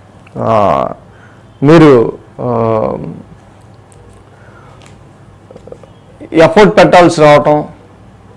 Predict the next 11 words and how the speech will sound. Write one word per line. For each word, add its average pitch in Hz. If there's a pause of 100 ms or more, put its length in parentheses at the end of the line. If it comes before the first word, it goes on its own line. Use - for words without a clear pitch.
(580)
జర్నీస్ 143
కావచ్చు, 135
లాంగ్ 147
జర్నీస్ 147
కావచ్చు, 135
షార్ట్ 135
జర్నీస్ 139
కావచ్చు, 123 (520)
చేయాల్సి 143
రావటం, 123 (1300)
ఇలాంటివి 151